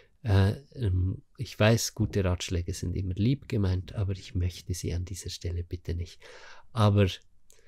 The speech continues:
schöner Austausch und, ähm, ja, ein paar Zeilen auch per E-Mail, jetzt zum Beispiel nach so einer Podcast-Folge, freuen mich natürlich sehr.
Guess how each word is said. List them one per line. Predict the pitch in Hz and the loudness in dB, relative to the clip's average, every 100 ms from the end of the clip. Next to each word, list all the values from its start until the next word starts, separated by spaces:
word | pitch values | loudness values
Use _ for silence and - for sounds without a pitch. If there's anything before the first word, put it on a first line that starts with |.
| - - _ _ | -20 -20 _ _
schöner | - 101 90 87 | 0 2 2 4
Austausch | 120 127 - - 107 110 - - - | 6 6 4 4 6 6 2 -6 -2
und, | 104 101 98 95 - | 2 4 4 0 2
ähm, | 92 92 92 92 90 _ _ _ - | 2 4 2 0 -2 _ _ _ -4
ja, | 110 104 104 - - | 4 4 4 -2 -6
ein | 101 87 87 | -2 -2 -4
paar | - 101 90 | -4 -4 -4
Zeilen | - 90 95 98 95 - | 2 4 6 6 4 2
auch | 107 95 - | 4 2 2
per | 92 92 | -2 0
E-Mail, | - 113 107 101 101 | 2 4 6 4 4
jetzt | 98 95 - | 2 -2 -2
zum | 98 | -4
Beispiel | 95 92 - 101 98 | 0 0 0 -2 -2
nach | 95 | -4
so | - | -2
einer | 95 90 | -2 -2
Podcast-Folge, | - 113 - - 98 - - 92 - | 0 -2 -2 -4 -4 -4 -6 -4 -4
freuen | 92 - 87 87 85 | -10 -6 -6 -6 -8
mich | 87 - | -8 -12
natürlich | 101 - - 101 - - | -14 -12 -12 -12 -12 -10
sehr. | 120 | -10